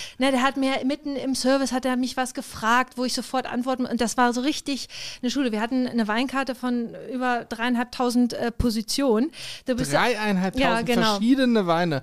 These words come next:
Speaker 1: Ja, und du, learning by doing, sag ich immer, ne? Also, äh, du kannst zur Sommelier-Schule gehen, da kriegst du dann halt dein, wenn du jetzt keine Möglichkeit hast, in deinem Betrieb über Wein zu lernen, dann ist das ein super,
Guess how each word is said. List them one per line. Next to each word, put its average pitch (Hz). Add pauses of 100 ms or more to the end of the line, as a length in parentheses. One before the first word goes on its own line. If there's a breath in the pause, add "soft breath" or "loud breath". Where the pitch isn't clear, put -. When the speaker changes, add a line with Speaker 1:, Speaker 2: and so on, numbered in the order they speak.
Speaker 1:
Ja, 240 (380 loud breath)
und - (360)
du, 294 (120)
learning 330
by 285
doing, 254
sag 190
ich 175
immer, 185
ne? 254
Also, 254
äh, 262
du 247
kannst 320
zur 302
Sommelier-Schule 320
gehen, 320 (180)
da 233
kriegst -
du 277
dann 254
halt 233
dein, 214 (220)
wenn 262
du 269
jetzt 254
keine 262
Möglichkeit 254
hast, 247
in 247
deinem 233
Betrieb 233
über 220
Wein 214
zu 220
lernen, 220 (160 loud breath)
dann 240
ist 240
das 262
ein 254
super, 277